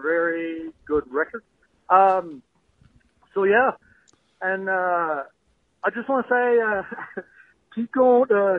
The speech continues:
Dick score for the movies. I got my own little thing I does. I takes, uh, Shuddy Boys and Kevin's big Dick score and Jeff's little Dick score. Split the dicks in the middle, and that's usually where I land. So, uh, keep up the good work, boys.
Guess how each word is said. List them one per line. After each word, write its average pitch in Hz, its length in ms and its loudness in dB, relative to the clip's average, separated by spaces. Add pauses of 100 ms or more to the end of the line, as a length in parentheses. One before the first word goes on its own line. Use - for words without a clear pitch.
Dick 208 120 0 (120)
score 220 300 0
for - 80 -14
the 170 80 -12
movies. 214 400 -4 (160)
I 165 80 -6
got 208 140 -8
my 196 80 -6
own 220 160 -4
little 214 160 -4
thing 220 260 -10
I 226 80 -8
does. 247 300 -2 (260)
I 151 60 -12
takes, 180 340 -6
uh, 143 320 -4 (300)
Shuddy 214 180 2
Boys 214 420 2
and 156 300 -8
Kevin's 185 400 -6
big 196 160 2 (100)
Dick 214 140 2 (140)
score 220 480 -2 (240)
and 147 520 -8
Jeff's 190 200 -2 (260)
little 208 220 0
Dick 208 140 0 (100)
score. 202 400 -2 (340)
Split 262 240 -2
the 254 80 -12
dicks 233 300 0
in 214 80 -4
the 202 80 -6
middle, 185 260 2
and 170 100 -2
that's 160 160 -4
usually 165 240 -8
where 160 180 0
I - 40 -2
land. 143 300 -6 (420)
So, 175 260 -6
uh, 160 200 0
keep 233 160 -6
up 240 80 2
the 240 40 -6
good 226 160 0
work, 233 180 4
boys. 240 260 2